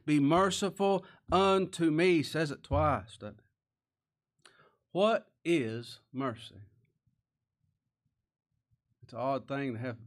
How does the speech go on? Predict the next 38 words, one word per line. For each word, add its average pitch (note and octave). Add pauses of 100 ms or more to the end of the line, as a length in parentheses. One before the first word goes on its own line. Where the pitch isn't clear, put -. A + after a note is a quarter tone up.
(100)
have A#2
something -
prepared, B2
and G2
I A#2
got B2
somebody C3+
in B2
my B2+
mind, B2 (300)
<laughs> -
and - (1500)
then A2
they A#2+
not A2+
be A#2
there. F#2 (600)
It's -
a G#2+
hard A#2
thing. G#2+ (300)
I G#2+
was A#2
wanting B2
these A2
young C3
people G2
to F2+
hear F#2+
this. F2+
What's A3+
mercy? G#2 (840)
It's - (100)
not D#3
getting C3 (300)
what D#3+
you D#3
do C3